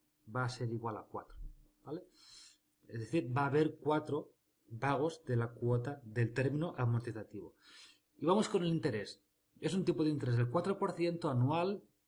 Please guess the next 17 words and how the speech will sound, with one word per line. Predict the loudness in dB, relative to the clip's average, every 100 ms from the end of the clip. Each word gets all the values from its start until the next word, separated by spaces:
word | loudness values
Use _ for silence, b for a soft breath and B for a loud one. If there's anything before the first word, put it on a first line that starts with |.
| _ _ _ _
capitalizable | -2 0 0 0 0 -2
trimestralmente, | -2 -4 -2 0 4 4 2 -10
con | -6
lo | -4
cual | 0 0 0
el | -2
tipo | -2 -2
de | -2
interés | -2 0 -2 -2
nominal, | -2 0 2 2 0 -6
al | -10
que | -6
hace | -4
referencia | -4 -4 -4 -4
al | -2
año | -2
entero, | -2 -2 -4 -4